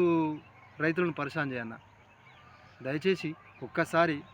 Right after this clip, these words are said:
గమనించాలని చెప్పేసి నేను కోరుతున్నాను. అదేవిధంగా వ్యవసాయ శాఖ మంత్రికి, మన ముఖ్యమంత్రి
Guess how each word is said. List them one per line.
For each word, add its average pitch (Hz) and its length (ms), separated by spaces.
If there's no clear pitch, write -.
గమనించాలని 160 560
చెప్పేసి 147 300
నేను 139 140
కోరుతున్నాను. 120 500
అదేవిధంగా 180 580
వ్యవసాయ 151 340
శాఖ 170 200
మంత్రికి, 170 520
మన 135 180
ముఖ్యమంత్రి 165 600